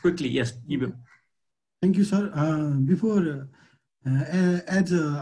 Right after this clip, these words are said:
Speaker 2: our, um, Subarna Dai says that, uh, doing, uh, uh, having a knowledge of how to say weather, how to say the something happened from facial expressions and facial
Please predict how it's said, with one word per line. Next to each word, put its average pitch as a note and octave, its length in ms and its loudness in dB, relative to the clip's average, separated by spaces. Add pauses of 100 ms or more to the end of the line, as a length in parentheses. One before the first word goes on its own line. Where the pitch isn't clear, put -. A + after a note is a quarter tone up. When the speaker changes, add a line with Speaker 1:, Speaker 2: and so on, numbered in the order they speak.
Speaker 2:
our, D#3+ 140 -2
um, C3+ 920 -6 (540)
Subarna F3+ 360 2
Dai D#3+ 100 -2
says D#3 360 -2
that, D3 280 -4
uh, B2+ 400 -4 (340)
doing, F3 240 4 (140)
uh, D3 80 -10 (340)
uh, C3+ 600 -2
having F3+ 260 4
a E3+ 140 2
knowledge D#3 440 2
of D#3 140 -8 (540)
how C3 220 -4
to E3+ 40 -4
say D#3+ 220 -2
weather, D3 440 -2
how C3+ 220 -2
to C#3+ 60 -6
say D3 260 -4 (800)
the C3+ 240 -2 (240)
something C#3 260 0
happened B2 480 -4
from C#3 320 -2
facial C3+ 340 -4
expressions C#3+ 580 -6
and C3 200 -4
facial C3 340 -6